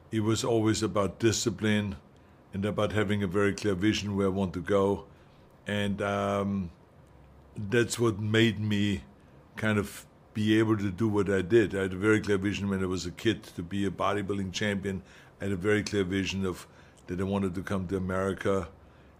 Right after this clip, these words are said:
and to get into movies and to, uh, as, as a kid, I dreamt about being, getting into movies and being rich and famous.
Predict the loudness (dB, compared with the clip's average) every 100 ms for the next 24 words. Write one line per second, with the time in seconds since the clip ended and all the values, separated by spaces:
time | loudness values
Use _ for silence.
0 | -6 -2 0 -2 -2 -2 0 0 0 0
1 | 0 0 -2 -4 -4 -4 -4 -6 -2 0
2 | 0 0 -2 -2 -2 -2 -4 -6 -4 -2
3 | -2 -4 -6 -2 2 2 2 -4 0 -2
4 | -2 -6 -6 -4 -6 -6 -8 -14 -20 -20
5 | -20 -20 -20 -20 -20 -8 0 2 2 0
6 | 0 0 0 -2 -2 -2 0 -2 -2 -6
7 | -4 -4 -4 -8 -10 -12